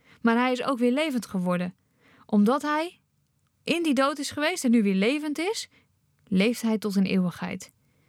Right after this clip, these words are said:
Dat lees je ook in Openbaringen één, vers achttien.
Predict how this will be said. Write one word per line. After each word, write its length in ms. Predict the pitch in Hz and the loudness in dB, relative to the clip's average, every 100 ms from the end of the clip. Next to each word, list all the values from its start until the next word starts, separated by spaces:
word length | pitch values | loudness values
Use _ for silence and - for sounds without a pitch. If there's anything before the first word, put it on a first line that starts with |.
| _ _ _ _ | _ _ _ _
Dat 100 | 185 | -2
lees 260 | 190 196 | 0 2
je 80 | 196 | 0
ook 120 | 185 | 0
in 140 | 185 190 | 0 0
Openbaringen 680 | 185 185 185 185 185 180 | 0 2 2 2 2 2
één, 260 | - 190 185 | 2 4 4
vers 180 | - 180 | 2 -4
achttien. 460 | 190 - 180 170 | -4 -2 0 0